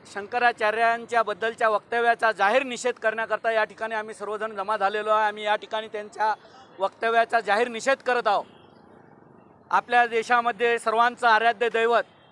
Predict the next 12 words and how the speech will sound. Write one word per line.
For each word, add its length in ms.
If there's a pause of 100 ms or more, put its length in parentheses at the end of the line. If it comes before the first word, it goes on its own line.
(220)
प्रभू 220
श्रीरामाच्या 640
मंदिराचं 540
भव्य 280
दिव्य 240
असं 240
निर्माणाचं 680 (300)
काम 180
त्या 140
ठिकाणी 340
होत 260
आहे 380